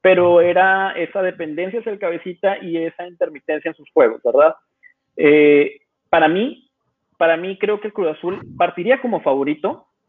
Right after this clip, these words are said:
partiría como favorito por el fútbol mostrado. El Rayados hay que recordar que,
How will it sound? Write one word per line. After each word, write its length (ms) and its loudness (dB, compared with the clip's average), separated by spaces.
partiría 360 -4
como 140 -8
favorito 460 -2
por 120 4
el 60 0
fútbol 580 2
mostrado. 580 4
El 300 0
Rayados 400 0
hay 80 -2
que 120 -6
recordar 540 -2
que, 260 -6